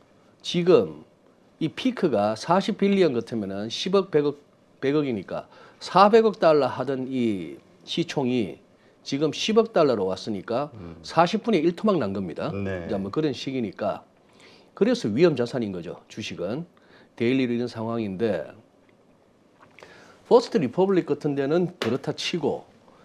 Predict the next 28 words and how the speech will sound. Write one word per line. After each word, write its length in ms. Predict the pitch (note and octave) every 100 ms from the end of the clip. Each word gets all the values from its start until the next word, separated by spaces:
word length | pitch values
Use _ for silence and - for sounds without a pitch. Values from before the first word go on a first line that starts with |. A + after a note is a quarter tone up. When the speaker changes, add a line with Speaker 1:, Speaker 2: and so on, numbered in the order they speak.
| _
Speaker 1:
그러면은 540 | - C3+ G#3 G3 A2+ F#2
제이피 280 | - D#3+ F3+
모건이나 460 | A#3 G#3+ F#3 D#3+ A2+
골드만삭스 640 | C#3 D#3+ G3+ F#3+ F3+ -
같은 240 | C#3+ - G#2
대형은행들은요. 960 | A#2+ E3 A3 F#3 G#2+ E2+ E2+ F2 D#3+ - _ _ _ _ _ _ - - - -
자, 160 | B2+
지금 400 | - F3 F#3 -
제목을 360 | - F3 G3+ E3
이렇게 200 | G3 G3
달았습니다. 480 | D3 A#2 - F2 E2
버텨내야 600 | E3+ G3+ - E3 D#3+ D3+
하는 180 | C3 G#2
절체절명의 600 | C#3+ D3 E3+ D3 E3+ D#3+
순간입니다. 640 | - G2+ F2+ D2 C2+ - -
뭘 280 | G#2+ A#2+ D3+
Speaker 2:
음. 60 |
Speaker 1:
버텨내야 460 | F#3 F#3 - F3 F3+
되는가 320 | E3+ E3+ E3
하면은요. 600 | A2+ A2 F#2+ D2+ E2+ C#3+ - _ _ - - -
여기서 400 | D3 F#3+ F#3 D#3
더 100 | -
밀리면 500 | A2+ A#2+ D3+ E3 D3
이 100 | C3+
후행 300 | G#2+ - D#3+ C#3
스팬 260 | - B2+
뚫고 260 | - D#3 D3
내려옵니다. 580 | C3 B2+ G2+ F#2 D#2+